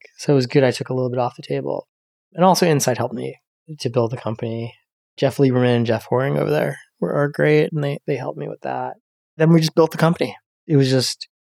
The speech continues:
all in, just build the thing, go public. And we went public in two thousand twelve. We're still growing forty percent year over year.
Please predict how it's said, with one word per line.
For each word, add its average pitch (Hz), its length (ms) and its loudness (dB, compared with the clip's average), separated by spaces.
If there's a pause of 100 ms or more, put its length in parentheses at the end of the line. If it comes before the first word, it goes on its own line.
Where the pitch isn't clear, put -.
(140)
all 135 220 6
in, 135 180 4
just 120 240 -6 (160)
build 131 220 2
the 127 80 0
thing, 123 260 0
go 117 160 -2
public. 110 560 -2
And 117 260 -6
we 127 120 -4
went 127 180 0
public 127 540 0 (240)
in 120 120 -10
two 127 140 -10
thousand 123 280 -4
twelve. 135 460 2 (200)
We're 151 140 -4
still 147 200 0
growing 127 240 0
forty 135 360 2
percent 151 360 0
year 139 180 2
over 131 140 0
year. 131 400 2